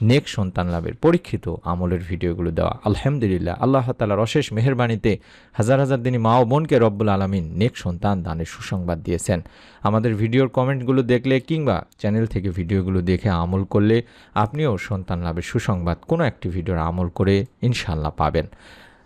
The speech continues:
সবার আগে আপনাদেরকে মনে রাখতে হবে যে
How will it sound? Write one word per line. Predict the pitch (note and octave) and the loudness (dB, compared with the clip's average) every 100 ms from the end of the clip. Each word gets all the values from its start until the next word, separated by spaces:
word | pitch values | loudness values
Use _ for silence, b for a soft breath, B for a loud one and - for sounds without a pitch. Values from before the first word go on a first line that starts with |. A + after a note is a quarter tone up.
| B B - | B B -6
সবার | - E3+ F3+ F3+ | 0 4 6 6
আগে | E3+ F3 A#2 - | 6 6 4 2
আপনাদেরকে | A2+ A#2+ B2 B2+ C3 | -2 0 0 0 0
মনে | G#2 A2 C3+ | 0 2 4
রাখতে | C3+ - D3 | 2 2 4
হবে | B2+ D3 | 6 4
যে | C#3 E2+ | 4 0